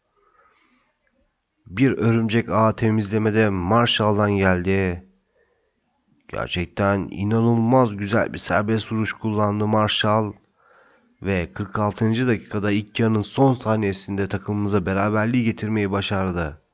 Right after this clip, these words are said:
Hadi çocuklar, hadi. Biz bu işi yapacağız. Yapmak zorundayız.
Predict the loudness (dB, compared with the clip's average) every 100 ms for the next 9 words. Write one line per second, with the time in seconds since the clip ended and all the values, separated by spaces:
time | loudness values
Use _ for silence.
0 | _ _ _ _ _ _ _ _ _ _
1 | -10 -8 -6 -8 -8 -10 -4 -4 -2 -4
2 | -4 -2 -2 -4 -8 _ _ _ _ _
3 | _ _ _ _ _ _ _ _ _ _
4 | _ _ _ _ _ _ _ _ _ _
5 | _ _ _ _ _ _ _ _ _ _
6 | _ _ _ _ _ _ _ -8 -8 -6
7 | -6 -4 -4 -4 -6 -2 0 0 -6 -18
8 | -20 _ _ _ _ _ _ -6 -6 -6
9 | -6 -6 -6 -10 -4 -2 -2 -2 -2 -2
10 | -4 -10